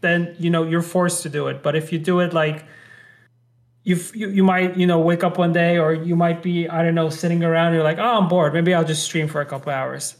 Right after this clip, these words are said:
That's, that's, that's healthy. That's cool. And it occupies you in a good way. And that's kind of the way to go, instead of just, like, forcing yourself in order to, "Oh, I have to do it. I have to do it."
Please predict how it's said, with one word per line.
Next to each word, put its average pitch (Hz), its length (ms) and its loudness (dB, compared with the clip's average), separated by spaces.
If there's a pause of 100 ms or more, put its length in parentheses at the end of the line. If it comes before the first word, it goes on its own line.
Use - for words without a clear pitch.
That's, 196 340 -2
that's, 190 300 0
that's 190 180 0
healthy. 151 460 -2
That's 160 180 -4
cool. 143 560 -2 (640)
And 165 140 -2
it - 20 2
occupies 160 680 0
you 165 120 -2
in 156 80 -2
a 151 60 -4
good 147 140 -4
way. 160 360 0
And 151 120 -4
that's 147 280 -4
kind 151 180 -2
of - 80 -10
the 151 80 -2
way 139 140 -2
to 139 80 -10
go, 143 400 -2 (500)
instead 160 320 0
of 160 100 0
just, 160 220 -2
like, 160 100 0
forcing 165 360 0
yourself 156 500 0
in 151 80 -2
order 143 160 -2
to, 135 160 -4
"Oh, 151 140 0
I 151 140 2
have 156 340 -2
to 170 100 -6
do 156 140 2
it. 147 80 0
I 147 60 -2
have 147 240 -4
to 156 100 -14
do 156 180 -6
it." 220 220 -4